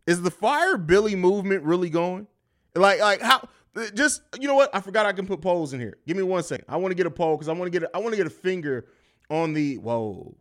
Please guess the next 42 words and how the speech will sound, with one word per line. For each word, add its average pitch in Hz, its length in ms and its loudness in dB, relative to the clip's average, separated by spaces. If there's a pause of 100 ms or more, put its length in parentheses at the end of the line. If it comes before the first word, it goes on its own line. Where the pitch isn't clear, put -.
(200)
whoa. 113 420 -8
Is 117 60 -6
that 160 120 2
a 147 60 -2
pause? 175 360 0 (220)
I 175 80 6
wanna, 208 420 6
I 185 100 4
wanna 226 240 4
get, 185 320 2 (340)
um, 156 480 4
I 170 80 0
just 208 160 -4
wanna 214 180 2
see 190 220 -2
how 156 640 2 (260)
the, 151 280 -2
uh, 139 380 0
everyone's 165 460 0
feeling 156 320 -2
about 139 240 0
this 139 120 -10
Billy 135 200 -6
Donovan 131 340 -6
thing. 123 120 -8
Give 170 100 -4
me 160 80 -4
one 143 280 -2
second. 110 320 -6
I'm 117 80 -8
gonna 131 120 -8
try 123 240 -2
to 120 80 -4
get 113 400 -6
this. 123 500 -4 (420)
I - 40 -6
just 165 160 -4
realized 156 340 2
I 139 60 0
could 123 160 -6
do 139 140 0
this, 120 360 -4